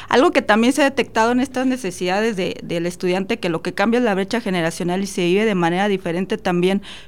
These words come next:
con respecto a lo que pasa en, en el país o lo que últimamente que pasó en la cuestión de la pandemia, nos hemos de-, hemos detectado que también hay,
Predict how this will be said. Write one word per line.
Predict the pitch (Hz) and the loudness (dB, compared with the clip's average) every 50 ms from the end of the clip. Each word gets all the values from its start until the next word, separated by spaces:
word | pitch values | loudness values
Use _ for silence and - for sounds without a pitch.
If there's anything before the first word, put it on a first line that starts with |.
| - | -6
con | - 214 202 190 | -2 0 0 2
respecto | 196 190 190 - 214 - - 240 | 0 0 -2 -2 -4 -2 2 4
a | 226 | 4
lo | 214 185 185 185 | 6 4 4 2
que | 185 - | -2 -2
pasa | - - 202 208 - 240 220 202 180 175 165 160 143 | 0 0 0 2 2 2 2 4 2 2 2 0 0
en, | 160 165 160 165 156 143 | 0 -2 -2 -2 -2 -2
en | 160 165 165 165 165 165 | -2 -2 -2 0 0 0
el | 165 170 165 | 0 -2 -2
país | - 170 170 190 214 - 226 | -2 -2 0 0 0 0 0
o | 196 | 2
lo | 175 170 - | 2 2 2
que | 180 | 0
últimamente | 185 180 220 208 190 185 175 208 196 | 0 0 0 0 0 0 -2 -2 -4
que | - 190 | -4 -6
pasó | 180 - 165 170 - 196 | -6 -6 -6 -4 -4 -2
en | 190 190 190 | -2 -2 -2
la | 175 165 | -2 -4
cuestión | - 165 - - 180 175 | -6 -8 -6 -4 -4 -2
de | 185 180 | -2 0
la | 180 175 175 | -2 -2 -2
pandemia, | - 185 190 208 226 220 208 202 220 240 - - - - - - - - - - - - | -2 0 0 2 2 2 2 2 0 0 -2 -6 -12 -20 -18 -18 -18 -20 -20 -12 -4 -2
nos | 208 208 - 262 | 0 4 6 8
hemos | 277 330 330 | 8 8 8
de-, | 330 294 - - - | 6 2 2 0 0
hemos | - 220 240 294 311 302 | 2 4 6 6 6 6
detectado | 269 247 - 190 - - 220 254 269 | 4 2 0 -2 0 2 2 2 2
que | - 226 | 0 -2
también | - - 196 190 196 214 240 | 0 2 2 4 4 6 6
hay, | 262 254 247 233 220 | 6 6 6 4 2